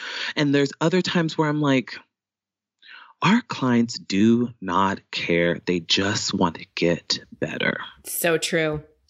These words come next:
Speaker 1: And the gatekeeping, and you're right, throwing out labels. <sighs> You know, I, I, sometimes I, like, if we all just lived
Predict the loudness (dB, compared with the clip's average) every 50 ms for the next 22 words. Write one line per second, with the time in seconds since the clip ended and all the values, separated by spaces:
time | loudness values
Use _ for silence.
0 | _ _ _ -4 -2 0 2 2 2 0 0 -2 -2 0 0 2 2 4 2 2
1 | 2 2 0 -2 -2 -2 -4 -2 -2 0 2 2 2 2 0 -2 -2 2 2 2
2 | 2 2 2 2 4 6 6 6 6 6 6 6 4 4 2 2 2 2 4 4
3 | 4 2 4 2 2 2 0 -2 -4 -6 -2 0 2 2 2 2 0 0 -4 -4
4 | -4 -2 2 4 4 4 4 4 4 4 4 4 2 2 2 0 0 -2 -4 -8
5 | -12 -14 -12 -12 -12 -12 -14 -14 -16 -12 -10 -10 -10 -10 _ _ _ _ -4 -2
6 | 0 2 2 2 2 2 2 0 0 0 -2 -2 0 4 4 6 6 4 4 2
7 | -2 -4 -4 -6 -4 -2 -2 -2 -2 -2 -2 -2 -2 -2 -2 -2 -2 -2 -2 -2
8 | -2 -4 -4 -6 -10 _ -18 -14 -14 -12 -12 -14 -6 -4 -4 -2 0 0 0 0
9 | 0 2 2 2 4 4 2 2 2 0 -2 -2 -2 0 2 4 4 4 4 2
10 | 0